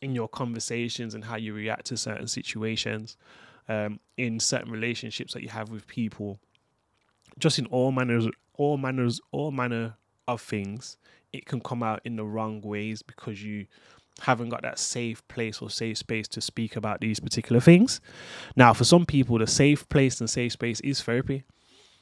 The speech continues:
They'll, they'll pay or just go to therapy to talk to somebody and just have a conversation, just let everything out. Now, for those people who don't have that type of safe space or safe place or the money to, to kind of go to therapy or,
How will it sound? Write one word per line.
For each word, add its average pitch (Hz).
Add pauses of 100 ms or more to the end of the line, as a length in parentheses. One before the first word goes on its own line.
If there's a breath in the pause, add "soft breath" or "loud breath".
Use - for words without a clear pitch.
(160 soft breath)
They'll, 113
they'll 117 (460)
pay 139
or 117
just 139
go 170
to 160
therapy 131
to -
talk -
to 123
somebody 110 (1080 soft breath)
and 117
just 117
have 135
a 127
conversation, 120
just 113
let 117
everything 120
out. 107 (640)
Now, 135
for 127
those 139
people 131
who 127
don't 117
have 147
that 147
type 107
of 104
safe 107
space 104
or 110
safe 110
place 110
or 101 (400 loud breath)
the 120
money 117
to, 113
to -
kind 113
of 107
go 113
to 107
therapy 104
or, 104